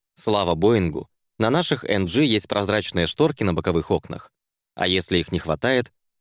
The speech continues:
можно солнцезащитную пластиковую шторку повесить на рельс, проходящий полукругом над остеклением пилотской кабины.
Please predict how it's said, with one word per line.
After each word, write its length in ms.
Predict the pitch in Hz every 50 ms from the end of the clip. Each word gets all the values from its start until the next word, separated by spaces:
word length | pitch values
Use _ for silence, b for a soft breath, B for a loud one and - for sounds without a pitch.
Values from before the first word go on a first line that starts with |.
| _ _
можно 460 | - 135 180 180 160 180 175 175 -
солнцезащитную 800 | - - 147 147 139 - 131 123 104 - - 156 147 - 151 135
пластиковую 480 | - 104 110 110 - - - 104 95 -
шторку 340 | - - 120 131 127 -
повесить 380 | - 95 90 90 87 - - -
на 120 | 85 78
рельс, 360 | 78 92 113 127 - - - - _ _ _ _ _
проходящий 540 | 127 123 - 131 127 170 196 - - 131 110
полукругом 600 | - 95 87 82 - 127 156 147 139 139 139 117
над 140 | 92 87
остеклением 640 | 90 87 - 101 - 95 98 107 117 120 107 104 90
пилотской 400 | 117 90 80 76 - - 82 76
кабины. 400 | 92 90 80 73 64 62 64